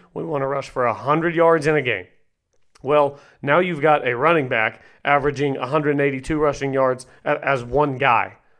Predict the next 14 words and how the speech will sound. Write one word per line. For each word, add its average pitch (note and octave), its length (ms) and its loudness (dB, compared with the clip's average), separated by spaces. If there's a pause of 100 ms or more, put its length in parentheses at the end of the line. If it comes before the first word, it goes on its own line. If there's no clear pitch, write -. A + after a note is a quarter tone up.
(100)
for D3 180 0
a C3+ 60 -2
game. G#2 400 -4
So C#3+ 400 0 (240)
really F3+ 300 0
impressive E3 600 -2 (200)
what, C#3+ 360 -4
uh, C#3+ 240 2
the C3+ 140 -4
running D3+ 400 2
game C#3 300 0 (180)
for D3+ 160 -2
Oklahoma C#3+ 320 -2
State C3+ 340 -2